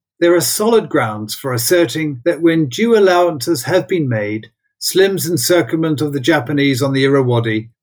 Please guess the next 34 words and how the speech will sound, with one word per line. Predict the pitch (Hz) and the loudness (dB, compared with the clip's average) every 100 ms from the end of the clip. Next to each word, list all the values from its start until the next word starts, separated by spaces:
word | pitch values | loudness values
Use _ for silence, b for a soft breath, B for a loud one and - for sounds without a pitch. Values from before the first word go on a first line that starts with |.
| - | -4
deserves | 151 143 180 160 - | 0 4 4 2 0
to | 170 | 2
rank | 151 143 131 | 2 0 -2
with | 135 120 | -8 -4
the | 135 | -2
great | 123 151 160 139 | 2 2 2 0
military | 147 156 - 151 | 0 0 0 -2
achievements | 120 143 131 117 117 123 | -2 -4 -4 -4 -6 -6
of | 117 | -2
all | 127 120 | -2 -2
time. | 120 120 101 95 _ _ _ _ _ _ _ _ | -2 -4 -4 -10 _ _ _ _ _ _ _ _
Anthony | 175 165 135 151 | -2 0 0 0
Brett | 135 139 | 2 0
James, | 127 156 151 147 120 - - _ _ | 0 2 2 0 -2 -6 -10 _ _
a | 135 131 127 | -6 -4 -2
historian | 120 117 - 185 175 139 | -2 -2 2 4 4 0
of | 117 | -4
the | 120 | -8
campaign | 117 139 123 123 135 127 123 120 - - | -6 -4 -2 0 0 0 0 -4 -8 -10
who | |
served | 117 135 120 120 | -6 -4 -4 -4
under | 135 123 | -4 -2
him, | 107 104 98 - _ - | -4 -6 -12 -20 _ -14
said, | - 170 156 143 120 - _ _ _ _ | -2 2 2 2 -2 -18 _ _ _ _
"Bill | - 202 220 | 2 4 2
Slim | - 180 160 | 0 0 2
was | 160 131 | 0 0
to | - 151 | 2 2
us | 139 131 120 - _ - | 2 2 -2 -8 _ -6
a | 143 | -4
homely | 120 180 180 165 160 | 0 4 4 4 0
sort | 120 156 131 | 0 -2 -2
of | 135 | -4
general. | 120 127 113 98 98 | -2 -2 -2 -6 -12